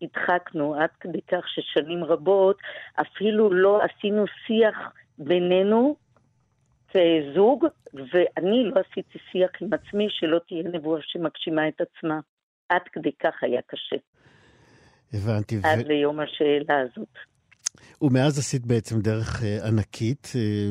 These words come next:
Speaker 2: בשיחה
Speaker 1: נכון.
Speaker 2: מוקדמת שלנו אמרת לי שליבך נחמץ כשאומרים שהורים שיוצאים מהארון הם הורים למופת. כאילו, מה פתאום, מה, נותנים ציונים ליציאה מהארון? ל-, למה בעצם? למה, אה,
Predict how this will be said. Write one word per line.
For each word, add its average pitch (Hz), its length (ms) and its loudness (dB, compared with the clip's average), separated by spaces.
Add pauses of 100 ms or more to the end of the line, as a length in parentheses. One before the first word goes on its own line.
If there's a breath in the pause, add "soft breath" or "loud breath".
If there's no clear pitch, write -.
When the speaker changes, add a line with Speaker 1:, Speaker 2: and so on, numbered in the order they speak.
(120)
Speaker 2:
בשיחה 120 220 0
Speaker 1:
נכון. 127 160 0
Speaker 2:
מוקדמת 120 460 0
שלנו 104 720 -2
אמרת 117 360 -2
לי 117 140 2
שליבך 110 1200 -2
נחמץ 139 520 2
כשאומרים 120 600 -2
שהורים 120 440 0
שיוצאים 131 460 -2
מהארון 123 400 2
הם 120 100 0
הורים 131 340 -2
למופת. 107 520 -6
כאילו, 107 400 -4
מה 117 180 -2
פתאום, 147 340 2
מה, 107 120 0
נותנים 123 340 0
ציונים 120 460 0
ליציאה 107 420 -4
מהארון? 104 440 -2 (400 loud breath)
ל-, 135 800 -2
למה 139 220 2
בעצם? 107 640 -4 (260)
למה, 131 440 -2 (120)
אה, 113 120 -4